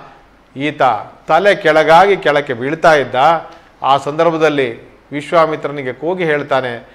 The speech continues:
ಆಗ ವಿಶ್ವಾಮಿತ್ರ ತನ್ನ ತಪಸ್ಸಿನ ಬಲವನ್ನ ಧಾರೆ ಎರೆದು ಆತನನ್ನ ಅಲ್ಲಿಯೇ ನಿಲ್ಲುವ ಹಾಗೆ ಮಾಡಿ ಇನ್ನೊಂದು ಸ್ವರ್ಗವನ್ನ ಅಲ್ಲಿ ಸೃಷ್ಟಿ ಮಾಡ್ತಾನೆ. ಅದನ್ನೇ ತ್ರಿಶಂಕು ಸ್ವರ್ಗ ಅಂತ ಕರೀತಾರೆ. ವಿಶ್ವಾಮಿತ್ರರ ತಪೋಬಲದಿಂದ ಸ್ವರ್ಗ ಏನೋ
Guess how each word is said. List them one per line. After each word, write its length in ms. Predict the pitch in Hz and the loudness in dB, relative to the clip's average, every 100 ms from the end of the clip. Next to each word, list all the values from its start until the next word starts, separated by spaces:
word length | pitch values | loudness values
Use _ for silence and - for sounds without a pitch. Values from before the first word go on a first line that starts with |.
| _ - | _ -12
ಆಗ 140 | 135 135 | -8 -4
ವಿಶ್ವಾಮಿತ್ರ 720 | 135 139 160 156 151 143 135 | -4 -2 -2 -2 -4 -4 -4
ತನ್ನ 220 | 135 131 | -4 -4
ತಪಸ್ಸಿನ 580 | 131 - 180 - 160 139 | -2 -2 -2 -4 -2 0
ಬಲವನ್ನ 520 | 131 147 156 147 131 | 2 2 0 -2 -6
ಧಾರೆ 440 | 104 127 156 151 | -2 0 2 2
ಎರೆದು 560 | 143 202 185 147 - - - - | 2 2 4 2 -2 -18 -18 -4
ಆತನನ್ನ 520 | 127 147 151 139 131 | -2 0 -2 -4 -6
ಅಲ್ಲಿಯೇ 560 | 120 143 196 240 240 220 | -6 -4 0 2 4 4
ನಿಲ್ಲುವ 380 | 170 170 165 | 2 -2 0
ಹಾಗೆ 320 | 147 139 131 127 | 2 0 -2 -6
ಮಾಡಿ 680 | 120 151 156 131 120 - - _ - | -2 -2 0 -2 -6 -18 -20 _ -14
ಇನ್ನೊಂದು 420 | 151 170 156 135 | -8 -6 -4 -6
ಸ್ವರ್ಗವನ್ನ 640 | - 143 160 196 202 175 | -4 -4 -2 0 0 0
ಅಲ್ಲಿ 200 | 151 135 | -2 -4
ಸೃಷ್ಟಿ 360 | 131 135 - 170 | -8 -12 -10 -8
ಮಾಡ್ತಾನೆ. 680 | 151 135 - 120 117 113 - - _ - | -4 -4 -4 -8 -8 -12 -16 -20 _ -10
ಅದನ್ನೇ 380 | 139 151 143 | -4 -2 -2
ತ್ರಿಶಂಕು 600 | 131 139 139 175 185 190 | -6 -6 -4 -4 -4 -6
ಸ್ವರ್ಗ 380 | 180 151 139 120 123 117 110 | -4 -2 -4 -2 -2 -2 -4
ಅಂತ 160 | 113 110 | -8 -14
ಕರೀತಾರೆ. 760 | - 110 104 101 98 98 92 _ _ _ _ _ _ _ _ _ _ _ _ _ _ - | -12 -10 -10 -14 -16 -16 -20 _ _ _ _ _ _ _ _ _ _ _ _ _ _ -4
ವಿಶ್ವಾಮಿತ್ರರ 680 | 180 - 208 202 202 202 | -2 4 4 4 2 2
ತಪೋಬಲದಿಂದ 680 | 170 170 190 190 190 196 196 | 2 2 2 4 4 4 2
ಸ್ವರ್ಗ 340 | 196 170 175 190 | 2 2 2 2
ಏನೋ 260 | 208 208 | 2 2